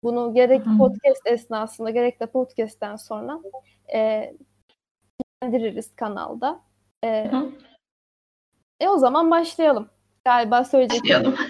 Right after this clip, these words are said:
Speaker 1: kalmadı bu teknik kısımla ilgili.
Speaker 2: Tamamdır.
Speaker 1: Şimdi İmge, bu robot, robot, robot diyoruz da. Yani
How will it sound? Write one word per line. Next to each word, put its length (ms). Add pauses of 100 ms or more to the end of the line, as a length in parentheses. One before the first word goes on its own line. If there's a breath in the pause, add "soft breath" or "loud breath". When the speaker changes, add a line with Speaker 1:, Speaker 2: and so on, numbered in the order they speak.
Speaker 1:
kalmadı 460
bu 40
teknik 360
kısımla 360
ilgili. 340 (880)
Speaker 2:
Tamamdır. 760 (960 loud breath)
Speaker 1:
Şimdi 480 (460)
İmge, 500 (1300)
bu 320
robot, 380
robot, 340
robot 440
diyoruz 420
da. 180 (580)
Yani 460